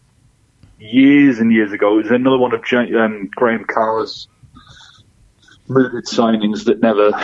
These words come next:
that never transpired. Um, and he, he looks, you know, he looks very good. But, uh, overall, Arsenal looked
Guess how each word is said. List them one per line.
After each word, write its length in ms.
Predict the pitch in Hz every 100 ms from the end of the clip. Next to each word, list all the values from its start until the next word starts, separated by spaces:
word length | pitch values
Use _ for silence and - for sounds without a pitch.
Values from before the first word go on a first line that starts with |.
| - -
that 120 | 135
never 220 | 135 113
transpired. 760 | 110 127 117 - 127 110 101 - - -
Um, 440 | 113 107 107 107 - _ _ _ _ _ _ _ _ _ -
and 120 | 123
he, 260 | 170 175 113
he 180 | 147
looks, 460 | 165 - - - -
you 80 | 139
know, 260 | 76 117 104 - -
he 60 | 113
looks 200 | - -
very 260 | - 98
good. 340 | 95 113 - - - -
But, 200 | 113 - -
uh, 160 | - - _ _ -
overall, 500 | 135 131 113 131 110
Arsenal 400 | 110 113 107 85
looked 360 | 82 - -